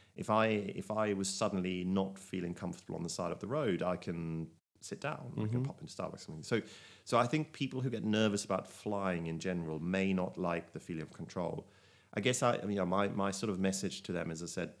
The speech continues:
Speaker 1: as you said, it is safe. These are professionals. You know, the standards are super high in terms of maintenance of aircraft and so on.
Speaker 2: Yeah.
Speaker 1: Turbulence happens. You know, I, I don't, I don't love it. I do get,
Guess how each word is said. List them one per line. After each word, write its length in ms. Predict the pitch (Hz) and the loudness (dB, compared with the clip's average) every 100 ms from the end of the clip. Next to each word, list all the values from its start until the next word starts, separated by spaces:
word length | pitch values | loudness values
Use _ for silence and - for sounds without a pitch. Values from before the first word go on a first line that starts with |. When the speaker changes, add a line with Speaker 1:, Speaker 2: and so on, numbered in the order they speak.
| - - - | -20 -14 -10
Speaker 1:
as 160 | 80 87 | -8 -4
you 100 | 85 | -4
said, 240 | - 78 - _ - | -4 -6 -10 _ -6
it 120 | 101 | -2
is 160 | 98 92 | 0 -2
safe. 480 | - - - - - - | -4 -6 -8 -12 -18 -14
These 300 | - 98 92 | -4 0 0
are 80 | 90 | 0
professionals. 800 | - 98 - - - 78 - - - | -2 -10 -10 -10 -8 -8 -8 -8 -6
You 60 | |
know, 100 | 87 | -6
the 80 | 82 | -4
standards 540 | - 98 98 92 87 | -4 -4 -2 -2 -4
are 100 | 87 | -6
super 380 | 82 - 107 - | -6 -6 -6 -6
high 240 | 80 85 78 | -8 -6 -6
in 160 | 73 | -8
terms 280 | 80 80 76 | -8 -10 -8
of 220 | 78 76 | -10 -10
maintenance 540 | 92 90 85 - 78 - | -6 -4 -4 -6 -8 -6
of 80 | 73 | -8
aircraft 320 | - - - | -8 -10 -10
and 80 | 80 | -8
so 80 | |
on. 80 | 80 - | -8 -8
Speaker 2:
Yeah. 180 | 85 - - - _ | -10 -10 -14 -20 _
Speaker 1:
Turbulence 360 | - 160 127 98 | -2 2 2 2
happens. 560 | 87 - 87 - - - | -2 -6 -6 -6 -10 -6
You 60 | 98 | 2
know, 80 | 92 | 4
I, 320 | - 107 - | 4 4 4
I 40 | |
don't, 280 | 110 104 101 - | 4 4 2 0
I 120 | 107 | 2
don't 340 | 110 98 90 | 4 4 4
love 140 | 95 120 | 4 4
it. 60 | |
I 100 | 107 | 0
do 260 | 95 107 107 | 2 2 4
get, 320 | 107 98 - | 4 0 -4